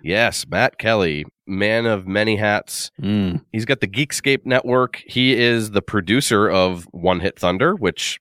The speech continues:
Speaker 1: you heard the center commercial about, and we were on covering Hoopa Stakes The Reason, if you still haven't checked it out. And he also is one of the co-hosts of Horror Movie Night. So Matt is an awesome guy, and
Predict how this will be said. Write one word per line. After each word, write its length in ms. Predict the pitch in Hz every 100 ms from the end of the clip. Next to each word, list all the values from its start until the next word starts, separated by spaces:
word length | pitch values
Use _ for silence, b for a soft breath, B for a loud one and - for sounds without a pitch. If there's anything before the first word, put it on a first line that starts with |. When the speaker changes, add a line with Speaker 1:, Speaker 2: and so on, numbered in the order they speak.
| _
Speaker 1:
you 240 | - 80 80
heard 420 | 85 82 76 85
the 240 | 85 78
center 240 | 76 87 82
commercial 400 | 85 85 - 117
about, 300 | 113 135 -
and 420 | 92 90 90 92 - _ _ _ -
we 120 | 87
were 160 | 90 87
on 260 | 90 110
covering 340 | - 92 90 80
Hoopa 160 | 95 -
Stakes 200 | 92 -
The 80 | 80
Reason, 240 | 87 117
if 100 | -
you 60 | 76
still 220 | - 78
haven't 220 | 78 76
checked 180 | 80 -
it 80 | 78
out. 160 | - - _
And 540 | 160 170 127 143 175 -
he 160 | 117 131
also 480 | 127 - 139 139 139
is 360 | 131 139 135
one 120 | 139
of 20 | 135
the 60 |
co-hosts 480 | 139 135 143 143 -
of 300 | 127 139 131
Horror 260 | - 160 147
Movie 180 | 170
Night. 240 | 92 71 -
So 180 | - 82
Matt 280 | 78 101 120
is 180 | 110 104
an 60 | 95
awesome 240 | 104 104
guy, 220 | 95 104 120
and 240 | 98